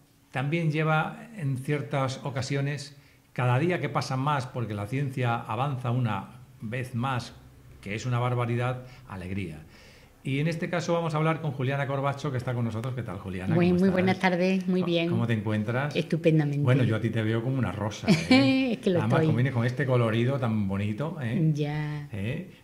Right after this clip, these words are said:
Speaker 1: Pues entonces, estupendamente. Bueno, Juliana Corbacho es una superviviente del cáncer. ¿Se te puede definir así?
Speaker 2: Sí, se me puede definir así y con mucha honra.
Speaker 1: Claro.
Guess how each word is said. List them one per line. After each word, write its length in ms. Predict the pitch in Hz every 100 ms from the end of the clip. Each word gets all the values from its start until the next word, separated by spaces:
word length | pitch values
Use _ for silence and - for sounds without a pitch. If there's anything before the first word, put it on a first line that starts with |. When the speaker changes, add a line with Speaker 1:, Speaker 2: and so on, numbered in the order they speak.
| -
Speaker 1:
Pues 180 | 107
entonces, 360 | 98 95 110 123 123
estupendamente. 680 | 120 98 95 87 85 82 95
Bueno, 200 | 113 113
Juliana 580 | - 139 165 196 202 190
Corbacho 440 | 180 180 190 190
es 100 | 175
una 220 | 190 196 190
superviviente 880 | - 180 165 170 151 151 170 185
del 100 | 180
cáncer. 300 | 139 131 120
¿Se 100 | 107 117
te 80 | 135
puede 160 | 190
definir 340 | 196 185 185 175
así? 260 | 160 -
Speaker 2:
Sí, 300 | - 180 175
se 120 | 170
me 100 | 160 156
puede 160 | 160 156
definir 380 | 160 160 156 156
así 600 | 147 156 156 151 147 226
y 160 | 202 170
con 240 | - 147
mucha 760 | 151 160 160 151 151 151 147 151
honra. 420 | 170 170 151 143 - - _
Speaker 1:
Claro. 360 | - 104 90